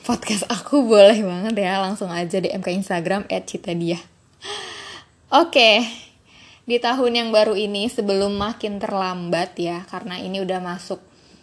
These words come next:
minggu kedua, hmm, spesial hari ini aku mau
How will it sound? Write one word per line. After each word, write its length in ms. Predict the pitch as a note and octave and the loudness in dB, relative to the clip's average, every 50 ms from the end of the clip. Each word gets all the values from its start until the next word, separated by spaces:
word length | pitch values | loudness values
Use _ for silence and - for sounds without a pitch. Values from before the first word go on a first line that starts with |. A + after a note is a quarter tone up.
| - - _ _ A3 | -20 -20 _ _ -6
minggu 240 | G#3+ G#3 G#3 G3+ G#3+ | -2 0 0 0 0
kedua, 560 | A3 G3 F#3 F3 E3+ E3 E3 E3 F3 G3 - - - _ _ _ _ _ _ _ _ _ _ _ _ _ _ _ _ _ _ _ _ | -4 -4 -4 -4 -4 -4 -4 -4 -4 -6 -8 -10 -18 _ _ _ _ _ _ _ _ _ _ _ _ _ _ _ _ _ _ _ _
hmm, 560 | - G3 G3 G3 G3+ G3+ G3 G3 G3 G3 G#3 | -12 -8 -8 -6 -6 -6 -6 -6 -6 -6 -8
spesial 800 | A3+ - - - G#3 G3+ G3+ - - G#3+ F#3 F#3 F#3 G3+ A3+ B3+ | -10 -10 -6 -4 -4 -4 -2 -2 -4 -2 -2 0 0 0 -2 -2
hari 320 | A#3 A#3 G3+ F#3+ F#3+ F#3+ F#3+ | -4 -6 -6 -6 -6 -8 -8
ini 80 | G#3 | -8
aku 240 | - G3+ G3+ - G#3 | -8 -10 -10 -10 -10
mau 560 | G3+ G3+ G3 F#3+ F#3 F#3 F#3 F#3 F#3 F#3 F#3 | -8 -8 -8 -8 -8 -8 -6 -6 -6 -8 -8